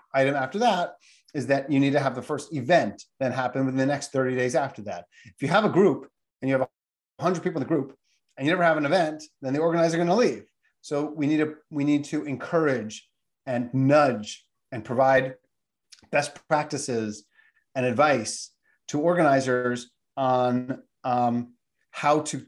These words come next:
schedule that first event. And then after that first event, how to get the second event schedules. Once an organizer has X number of members in their group, let's say fifty plus, they've had multiple events, the likelihood to churn is dramatically lower.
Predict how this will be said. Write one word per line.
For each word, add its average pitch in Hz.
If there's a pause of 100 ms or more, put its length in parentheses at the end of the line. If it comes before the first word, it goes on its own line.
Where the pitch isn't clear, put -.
schedule 127
that 110
first -
event. 123 (340)
And 127
then 131
after 143
that 208
first 220
event, 190 (100)
how 123
to 123
get 135
the 165
second 208
event 127
schedules. 104 (320)
Once 208
an 143
organizer 131
has 110 (320)
X 151
number 135
of 110
members 135
in 117
their 110
group, 127
let's -
say 104
fifty 127
plus, 139 (320)
they've 117
had 117
multiple 143
events, 120
the 123
likelihood 139
to 123
churn 143
is 123
dramatically 110
lower. 87